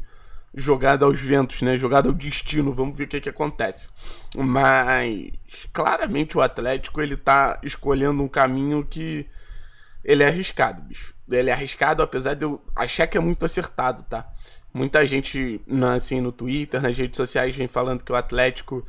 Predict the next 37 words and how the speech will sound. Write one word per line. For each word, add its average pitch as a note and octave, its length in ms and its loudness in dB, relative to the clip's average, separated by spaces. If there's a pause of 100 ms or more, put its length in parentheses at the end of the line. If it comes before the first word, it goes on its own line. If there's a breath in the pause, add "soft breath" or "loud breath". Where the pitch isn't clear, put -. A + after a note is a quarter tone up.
(320 soft breath)
tá C3 100 -2
perdendo B2+ 380 -2
uma C3+ 120 2
oportunidade B2+ 920 2
de, B2 300 -6
de - 220 -10
transformar B2 440 0
o C3 40 2
seu C3+ 180 -2
elenco C3+ 360 0
no C3+ 80 0
elenco C3 260 -4
top. - 300 -2 (360 loud breath)
E B4 120 2
na B4 180 4
teoria, F3 580 2
realmente E3+ 500 2
tá, - 260 -4 (440)
sabe? C3 320 2 (220)
Na C#3 200 4
teoria, D3 440 0
realmente D3 480 0
tá. - 200 -6 (440 soft breath)
O - 20 2
Atlético, B2+ 440 0
ele C#3 100 0
poderia C3+ 560 2
ir D3+ 60 -4
pra - 180 -2
um D3 80 2
caminho D3+ 1500 4
de, B2 300 -4
de A#2+ 340 -8
contratações C#3 760 0
pontuais, D3 760 2 (380 soft breath)
mas C#3 240 0
que, C#3+ 380 -6